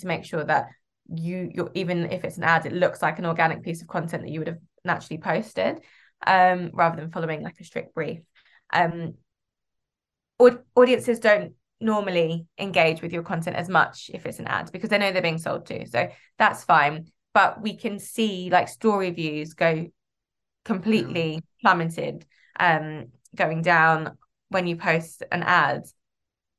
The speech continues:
Speaker 1: But, like, how is that? In my opinion, I'm not a data expert, but, like,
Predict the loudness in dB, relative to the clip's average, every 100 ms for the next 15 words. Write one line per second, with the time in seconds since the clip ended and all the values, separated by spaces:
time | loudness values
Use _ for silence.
0 | _ 2 4 4 0 -12 _ -4 4 6
1 | 6 2 2 4 4 0 _ _ _ _
2 | _ _ _ _ _ _ _ _ _ _
3 | _ _ 0 4 6 6 4 0 -2 -2
4 | -4 -6 0 0 2 2 2 -4 _ _
5 | _ -4 0 0 0 -2 0 -2 -4 -6
6 | 2 4 4 0 -12 -2 4 4 2